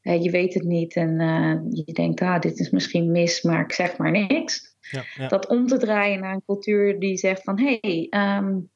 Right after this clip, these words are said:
Speaker 1: ik heb hier een vraag over, misschien is het niks, maar ik dacht, ik vraag het toch." Ehm,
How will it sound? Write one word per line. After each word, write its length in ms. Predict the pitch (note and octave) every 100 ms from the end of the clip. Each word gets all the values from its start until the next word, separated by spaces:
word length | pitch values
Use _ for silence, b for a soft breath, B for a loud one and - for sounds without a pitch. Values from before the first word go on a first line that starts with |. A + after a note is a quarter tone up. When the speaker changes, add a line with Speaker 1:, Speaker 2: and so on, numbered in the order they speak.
| _
Speaker 1:
ik 80 | -
heb 140 | A3
hier 160 | A3+ G#3
een 80 | G3+
vraag 320 | A#3 A#3 A3
over, 320 | F#3 F#3 G#3
misschien 280 | G#3 - A3
is 100 | F#3+
het 80 | F#3
niks, 360 | A3+ A#3 -
maar 120 | - F#3
ik 80 |
dacht, 220 | F3+ F3+ -
ik 60 |
vraag 240 | - F3 E3+
het 100 | E3+
toch." 320 | F#3 - - B B B B B B _
Ehm, 500 | - G3+ F#3+ F#3+ F#3